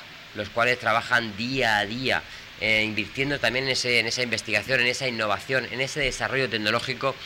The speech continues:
y, lo que es más importante aún, si me permiten, en esa transferencia de ese conocimiento para que el agricultor pueda saber en tiempo real prácticamente qué tiene que hacer para poder obtener esa calidad y, por supuesto, esa variedad que pueda,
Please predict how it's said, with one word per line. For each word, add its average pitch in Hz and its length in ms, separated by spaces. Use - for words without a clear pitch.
y, 117 60
lo 117 120
que 135 80
es 143 60
más 135 240
importante 120 480
aún, 120 140
si 120 120
me 117 120
permiten, 107 420
en 113 80
esa 131 240
transferencia 120 680
de 127 60
ese 123 160
conocimiento 113 580
para 107 180
que 104 60
el 101 60
agricultor 98 460
pueda 117 260
saber 110 340
en 107 360
tiempo 131 340
real 123 180
prácticamente 110 540
qué 131 140
tiene 127 200
que 117 80
hacer 117 300
para 104 240
poder 107 300
obtener 107 360
esa 110 260
calidad 104 480
y, 120 120
por 120 120
supuesto, 117 440
esa 117 240
variedad 107 540
que 113 100
pueda, 120 320